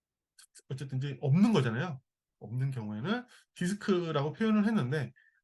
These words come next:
이 외부, 어, 에이치디디, 수압 영역에 있는 그 정보를 갖고 와서 수압 아웃하는 거죠. 수압, 아니, 수압 인을 하는 게 되는 거죠. 출력 장치로 와서 쓰게끔 하는 부분이 되겠습니다.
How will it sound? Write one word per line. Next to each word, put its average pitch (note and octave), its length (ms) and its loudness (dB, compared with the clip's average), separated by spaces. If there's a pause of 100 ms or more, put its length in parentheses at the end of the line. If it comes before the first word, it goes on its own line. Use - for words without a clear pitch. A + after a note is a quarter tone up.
이 A2+ 40 -4
외부, C3 600 2 (400)
어, G2 440 -6
에이치디디, A#2 500 0
수압 G#3+ 300 4
영역에 C#3+ 300 2
있는 D#3 360 0 (680)
그 G#2 320 -2
정보를 C3+ 580 2 (460)
갖고 - 340 -6
와서 F#3 540 2
수압 - 340 0
아웃하는 C3 460 2
거죠. - 160 -12
수압, - 260 -8 (360)
아니, B2 100 0
수압 C3+ 220 0
인을 F3 260 8
하는 B2+ 160 4
게 G#2+ 80 0
되는 G2+ 120 -6
거죠. G#2 160 -6
출력 A2+ 340 -6
장치로 C#3+ 480 -4 (360)
와서 B2 180 -4
쓰게끔 G3+ 520 4
하는 C3 280 0 (180)
부분이 - 240 -8
되겠습니다. - 540 -12